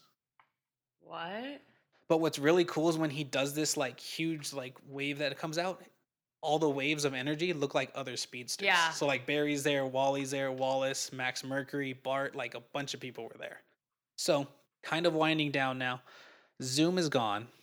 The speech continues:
Speaker 2: Barry stops running and ends up back in Central City, like, literally a su-, a few seconds after they left. So, like, all of this entire fight happened within, like, ten seconds.
Speaker 1: Isn't that crazy,
Speaker 2: Which
Speaker 1: like,
Speaker 2: is
Speaker 1: to
Speaker 2: wild,
Speaker 1: think
Speaker 2: right?
Speaker 1: about?
Speaker 2: It's weird. It's one of those things where, like, you can, like, you,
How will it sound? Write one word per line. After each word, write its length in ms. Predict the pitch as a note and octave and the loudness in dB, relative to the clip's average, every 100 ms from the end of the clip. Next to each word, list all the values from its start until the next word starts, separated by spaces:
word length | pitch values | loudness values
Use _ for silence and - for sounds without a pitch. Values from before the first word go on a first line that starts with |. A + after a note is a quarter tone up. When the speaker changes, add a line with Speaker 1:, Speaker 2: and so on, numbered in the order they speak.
| _ _ _ _ - | _ _ _ _ 2
Speaker 2:
Barry 260 | C#3+ D#3+ | 4 6
stops 420 | D#3 - C#3+ - | 4 4 4 2
running 260 | C#3 C#3 D#3 | 0 0 0
and 80 | C3+ | 0
ends 140 | C3+ | 2
up 140 | C3+ C3 | 0 4
back 240 | A#2+ B2 | 2 2
in 80 | B2+ | 0
Central 340 | - B2 B2+ | -2 0 0
City, 460 | A#2 - B2 C#3 D#3 - | 2 2 0 -2 -4 -2
like, 200 | B2 - | -2 -2
literally 460 | C3+ C#3+ D#3+ E3+ | 2 6 8 8
a 60 | C#3+ | 6
su-, 320 | - - C#3 - | 4 0 -2 -6
a 40 | |
few 220 | - D#3+ | -4 0
seconds 400 | D3+ C#3 C3 D#3 | 2 2 0 0
after 240 | C#3 C#3 C3+ | 0 2 0
they 120 | A2 | -2
left. 480 | G2+ G#2 - - - _ _ - | -2 -2 -2 -10 -14 _ _ -8
So, 140 | - | -2
like, 260 | C#3 B2+ - | 2 2 2
all 180 | C#3+ D3 | 0 2
of 60 | E3 | 2
this 200 | D#3+ - | 2 0
entire 460 | C#3 - D3+ D3 | -4 -2 0 -2
fight 360 | - - B2 D#3 | -4 -2 -2 -2
happened 380 | - C3+ C#3 B2+ | -2 -2 -2 -4
within, 280 | B2 B2+ | -4 -4
like, 280 | B2 A#2 - - _ - | -4 -6 -6 -18 _ -8
ten 220 | - - | -6 -4
seconds. 420 | - - - - | -4 -6 -6 -8
Speaker 1:
Isn't 260 | G3+ B3+ C#4 | -4 -4 -4
that 240 | D4 - | -4 -6
crazy, 480 | - G3+ F3+ F3+ G#3+ | -4 -2 -2 -4 -2
Speaker 2:
Which 100 | G#3 | 0
Speaker 1:
like, 80 | E3+ | 0
Speaker 2:
is 80 | C3 | 0
Speaker 1:
to 140 | G#3 | 0
Speaker 2:
wild, 300 | A#2 F3 - | 2 2 0
Speaker 1:
think 0 | |
Speaker 2:
right? 180 | G3 G#3 | 0 0
Speaker 1:
about? 220 | A3+ - - - - - _ _ _ _ | 0 -6 -12 -14 -14 -18 _ _ _ _
Speaker 2:
It's 140 | D#3 D3 | -8 0
weird. 220 | D#3+ F#3+ | 2 4
It's 100 | E3+ | 2
one 120 | F#3 | 2
of 60 | G#3 | 4
those 200 | G3+ - | 4 4
things 220 | F3+ F3 | 0 2
where, 100 | E3+ | 2
like, 240 | D3+ C#3 | 2 -2
you 160 | D3+ D3+ | -6 -8
can, 200 | - E3+ | -4 -4
like, 140 | D#3 | -4
you, 120 | F3 | -6